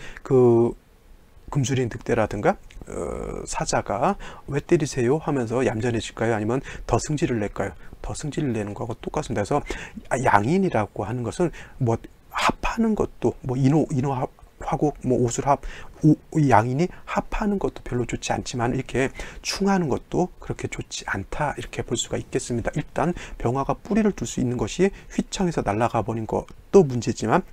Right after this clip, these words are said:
또 양인을 건드렸다라고 하는 것, 이렇게 되면 사람 성격이 굉장히 강하고, 어, 날카로운데 그 날카로운 거를 딱 건드린 거하고 똑같아요. 우리 가끔, 어, 그 사-, 사회생활 하다 보면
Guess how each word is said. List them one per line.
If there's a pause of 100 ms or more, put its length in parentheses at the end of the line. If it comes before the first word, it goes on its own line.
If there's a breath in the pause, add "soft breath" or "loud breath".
또 (280 loud breath)
양인을
건드렸다라고
하는
것,
이렇게
되면 (220 loud breath)
사람
성격이
굉장히 (280 loud breath)
강하고, (300 loud breath)
어,
날카로운데 (240 loud breath)
그 (240)
날카로운
거를 (100)
딱
건드린
거하고
똑같아요.
우리
가끔, (380 loud breath)
어, (120)
그
사-,
사회생활
하다
보면